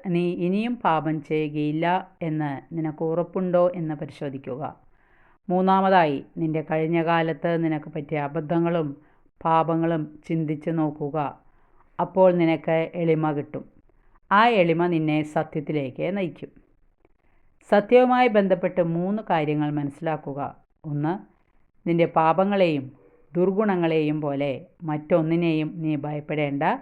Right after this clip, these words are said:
ആവശ്യമില്ല. നിനക്ക് ഏതൊരു വസ്തു നഷ്ടപ്പെട്ടാലും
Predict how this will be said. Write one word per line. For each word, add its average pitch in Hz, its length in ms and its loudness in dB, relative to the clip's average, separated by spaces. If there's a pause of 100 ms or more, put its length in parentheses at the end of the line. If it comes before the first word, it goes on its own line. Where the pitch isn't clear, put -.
(500)
ആവശ്യമില്ല. 202 800 0 (560)
നിനക്ക് 170 320 2
ഏതൊരു 170 600 2
വസ്തു 165 640 -2
നഷ്ടപ്പെട്ടാലും 156 880 -2